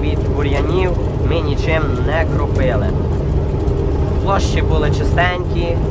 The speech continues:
площі були всі підживлені. Е, Н П К, нітромофос, а десь гній. Всі площі підживлені. Коротше, сипе з гектара десь по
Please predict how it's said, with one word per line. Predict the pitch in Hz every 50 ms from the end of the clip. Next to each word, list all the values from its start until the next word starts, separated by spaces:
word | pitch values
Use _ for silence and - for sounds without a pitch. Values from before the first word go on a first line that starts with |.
| - - - -
площі | - 175 180 - - - -
були | - - 151 151 143 139
всі | - - - - - - - -
підживлені. | - - - - - 156 170 175 175 170 170 170 175 - 151 147 151 - - - - 156 151 - - - - - - - - - - - - - - - -
Е, | 131 135 139 139 139 135 135 131 131 127 127 - 156
Н | 156 147 147
П | 170 156
К, | - - 175 185 185 185 180 180
нітромофос, | - - - - - 160 160 156 156 156 151 151 - 175 175 175 175 170 - - 143 139
а | 135 143
десь | 147 151 147 151 - -
гній. | - 143 - 139 - - - - - - - - - - - - - -
Всі | - -
площі | 151 151 156 156 151 151 147 147
підживлені. | 147 147 147 147 - 151 - - - 143 147 - - - - - - - - - - - - - - - 160
Коротше, | 175 180 202 214 214 - - - 185 175 170 160 151 143 139 143 143 147 -
сипе | 175 190 214 - - 180 165
з | 135 -
гектара | 139 143 - - - 156 165 165 160 160 147 143 143 139
десь | 139 139 143 143 143 143 139 - - - - - - - - -
по | 135 135 131 131 127 123 123